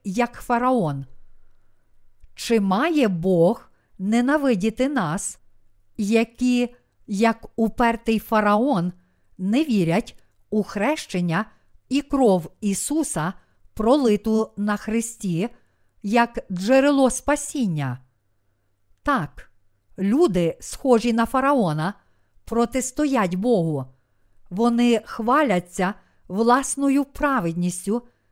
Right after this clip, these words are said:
і покладаються тільки на неї. Але їхня особиста праведність не може відпокутувати їхніх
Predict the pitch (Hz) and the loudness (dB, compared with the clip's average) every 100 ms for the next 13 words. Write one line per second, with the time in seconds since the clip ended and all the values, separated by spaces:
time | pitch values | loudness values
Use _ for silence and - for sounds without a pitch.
0 | _ - 247 240 226 214 214 202 214 302 | _ -4 -4 0 0 0 0 2 2 2
1 | 285 277 - 277 254 254 _ - 269 220 | 0 -2 -2 0 -2 -4 _ -8 -4 -4
2 | - 233 233 269 254 165 147 139 _ _ | -2 -2 0 0 0 0 -4 -8 _ _
3 | _ _ _ _ _ _ - 240 240 240 | _ _ _ _ _ _ 0 2 4 4
4 | 233 - 214 247 - 240 - - 233 277 | 2 0 -4 -4 -2 0 0 2 0 0
5 | 254 247 - 226 202 - 285 202 175 170 | 0 0 0 -2 -2 -2 -2 0 -2 -2
6 | 208 - - _ _ _ - 202 277 302 | -4 -8 -20 _ _ _ -6 0 0 4
7 | 226 196 202 196 185 233 - - 214 - | 2 4 2 0 -4 -6 -6 0 0 2
8 | 330 330 202 170 165 180 240 - _ _ | 0 2 0 0 0 -2 -4 -8 _ _
9 | _ - 208 240 214 - 226 240 | _ -10 -4 -2 -2 -2 -2 -2